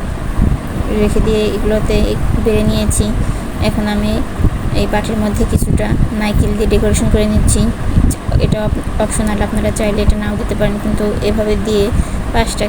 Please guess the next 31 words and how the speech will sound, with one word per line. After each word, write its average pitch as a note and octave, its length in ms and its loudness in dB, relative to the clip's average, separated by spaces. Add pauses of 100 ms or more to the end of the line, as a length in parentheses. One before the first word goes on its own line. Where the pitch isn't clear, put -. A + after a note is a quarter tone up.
খাই-, A3 200 2
আহ, - 680 0
খাইতে G#3+ 180 0
অনেক G#3+ 240 0
মজার G#3 300 2
হয়, G#3 220 2 (520)
আর G#3 60 2 (100)
দেখতেও G#3+ 400 0
অনেক G#3+ 220 2
লোভনীয় G#3+ 400 0
লাগে। G3+ 280 0 (1500)
আর G#3+ 240 2
আমার A3 220 0
এই A3 120 2
ভিডিওটা G#3+ 400 2
যদি G#3+ 200 0
ভালো G#3+ 240 2
লেগে G#3+ 200 4
থাকে G#3 340 2 (220)
তাহলে A3+ 280 2
অবশ্যই G#3+ 500 0
লাইক, G#3 220 0 (100)
কমেন্ট, G#3+ 240 0
শেয়ার G3+ 340 0
করবেন। G3+ 260 2 (1500)
আর G#3 140 0 (100)
যারা G#3 200 2
যারা A3 220 2
খেয়েছেন, G#3+ 500 0
আহ, - 1300 0 (600)
শৈশবে, G#3+ 420 4